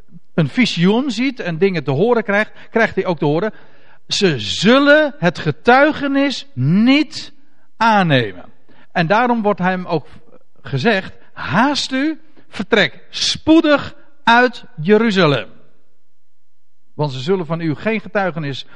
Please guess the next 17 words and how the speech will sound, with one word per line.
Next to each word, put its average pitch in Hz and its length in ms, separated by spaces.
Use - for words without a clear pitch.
over 127 280
mij 165 240
aannemen." 110 580
En 139 160
dan, 113 160
dan 127 220
is 117 120
het - 420
Paulus 190 380
die 127 160
in 131 140
extase, 156 640
eh, - 80
in, 131 220
in 127 140
extatische 143 560
toestand 156 480